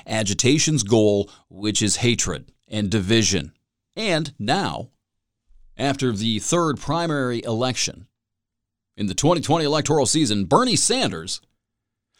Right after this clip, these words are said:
completely off the scale on the other side, with Alexandria Ocasio-Cortez, Ms. Targaryen, they are the perfect photo negative to Donald Trump because they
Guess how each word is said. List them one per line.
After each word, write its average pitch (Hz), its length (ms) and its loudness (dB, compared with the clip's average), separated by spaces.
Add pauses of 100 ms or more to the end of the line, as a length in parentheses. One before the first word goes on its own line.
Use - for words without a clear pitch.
(200)
completely 226 720 0
off 190 280 -2
the 143 100 -6
scale 160 480 0
on 139 220 -2
the 123 100 2
other 175 220 4
side, 98 720 0 (1500)
with 139 260 0
Alexandria 151 760 2
Ocasio-Cortez, 139 1160 2
Ms. 127 240 2
Targaryen, 127 800 0 (440)
they 123 140 -2
are 120 80 0
the 107 100 0
perfect 156 420 -2
photo 147 400 2
negative 104 440 0
to 95 60 -8
Donald 98 360 -2
Trump 90 300 -4
because 95 360 -2
they 160 420 0